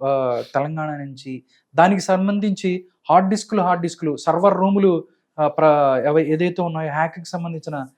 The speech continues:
ఆమ్, సర్వర్స్ తీసుకెళ్లి సొంత ప్రదేశాల్లో పెట్టుకున్న పరిస్థితి, ఆథరైజ్డ్‌గా ఉన్నటువంటివి కూడా. నిజంగా చూస్తే భయం వేస్తున్న పరిస్థితి ఉంది.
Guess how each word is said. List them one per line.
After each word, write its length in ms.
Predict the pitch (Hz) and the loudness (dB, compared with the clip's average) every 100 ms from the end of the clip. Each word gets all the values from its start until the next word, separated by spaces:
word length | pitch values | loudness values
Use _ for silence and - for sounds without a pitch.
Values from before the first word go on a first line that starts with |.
| _ _ - | _ _ -8
ఆమ్, 280 | 143 143 143 135 135 135 | -6 -6 -8 -10 -12 -14
సర్వర్స్ 420 | - 170 175 190 - | -4 -2 0 -2 -4
తీసుకెళ్లి 480 | 180 - 180 180 | -4 -2 -2 -2
సొంత 300 | 165 165 160 165 147 139 - - | -2 -6 -4 -4 -4 -6 -8 -10
ప్రదేశాల్లో 520 | 147 147 147 143 135 | -8 -6 -6 -4 -4
పెట్టుకున్న 360 | 139 135 135 131 | -6 -8 -10 -10
పరిస్థితి, 480 | 127 123 - 120 120 113 _ _ _ - | -8 -10 -12 -14 -14 -14 _ _ _ -2
ఆథరైజ్డ్‌గా 800 | 156 165 180 165 165 160 160 | 0 0 0 -2 -4 -4 -2
ఉన్నటువంటివి 600 | 143 147 139 143 131 123 | -4 -6 -8 -10 -10 -10
కూడా. 200 | 117 113 123 _ | -10 -14 -16 _
నిజంగా 420 | 127 170 202 208 202 | -8 -6 -2 -2 -2
చూస్తే 260 | 196 - 190 165 - _ _ - | -6 -4 -4 -4 -8 _ _ -6
భయం 220 | 131 160 | -2 0
వేస్తున్న 320 | 208 208 208 196 | 0 -2 -2 -2
పరిస్థితి 500 | 170 147 - 139 135 | -2 -6 -8 -12 -12
ఉంది. 200 | 120 | -12